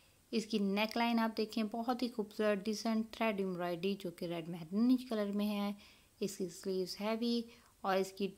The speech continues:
mother daughter की, daughter में भी इसकी neck भी same mother जैसी और sleeveless ये shirt। इसको आप daughter की sleeveless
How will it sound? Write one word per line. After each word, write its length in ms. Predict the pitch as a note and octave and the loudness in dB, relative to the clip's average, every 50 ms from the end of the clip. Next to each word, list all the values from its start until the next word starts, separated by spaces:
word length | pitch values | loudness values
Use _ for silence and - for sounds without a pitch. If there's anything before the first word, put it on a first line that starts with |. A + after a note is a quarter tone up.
| - G#3 | -4 -2
mother 380 | F#3 F#3 F3+ F3 - G3 F#3+ F#3 G3+ | -2 -2 -2 -2 -2 -2 -2 0 2
daughter 300 | F#3+ F#3 F#3 - F3 E3+ | 0 0 0 -2 -8 -8
की, 200 | - - G3 F3 | -4 -4 -4 -2
daughter 340 | E3 F#3 F#3 F#3+ - A#3 A#3 | 0 0 0 2 2 4 6
में 220 | A3+ A3 G#3+ G3 | 6 4 4 2
भी 200 | F#3+ G#3 G3+ G3+ G3+ | 2 2 2 2 0
इसकी 360 | G#3 G#3 F#3+ - - - F#3 F3+ | -2 -4 -6 -6 -6 -6 -4 -2
neck 300 | F3+ G3 G#3 G#3+ - - - | 0 0 -2 -2 -4 -6 -2
भी 140 | A3+ A3+ A3+ | 0 0 0
same 380 | A3+ - - A3+ A3+ A3+ A3 G#3+ | 0 0 0 2 4 4 6 6
mother 260 | G#3+ G#3+ G#3 A3+ A3 | 4 2 2 2 2
जैसी 380 | G#3 A3 G#3+ G#3+ G#3 - A3 G#3 G3+ - - - - - - _ _ _ _ - - - | 2 2 2 2 2 2 0 0 0 -4 -10 -18 -20 -20 -20 _ _ _ _ -20 -10 -2
और 200 | G#3 G3+ F#3+ G3+ G3+ | 2 4 4 4 2
sleeveless 840 | G3+ - - - - G#3 G3 F#3+ F3 F3+ F3+ F#3 F#3+ - - - - | 0 -8 -10 -2 0 0 2 2 0 0 -2 -2 -4 -6 -12 -6 -2
ये 120 | G3+ G3 G3+ B3 - - - - - | 0 0 0 0 -2 -6 -16 -20 -14
shirt। 760 | - - F3+ F#3 F3+ - - - - - - - - _ C4 | -10 -8 -8 -8 -8 -12 -18 -20 -20 -20 -20 -20 -10 _ 0
इसको 340 | B3+ B3 - - - B3+ B3 | 0 0 0 2 4 4 6
आप 380 | - A#3 G#3 G#3 G#3 - - - - _ | 8 8 8 8 8 4 -6 -18 -6 _
daughter 280 | G#3 G3 G3 G3+ G3+ G3 | 0 0 2 2 0 0
की 220 | G3+ - G3+ G3+ F#3+ F#3+ F#3+ - _ _ - _ _ _ _ - | 0 -2 -2 -2 -2 -4 -6 -10 _ _ -20 _ _ _ _ -6
sleeveless 580 | - A3 A3 A3 G#3 G#3 G#3+ G#3+ A3 A3 - | 0 2 2 2 4 4 4 4 2 0 -4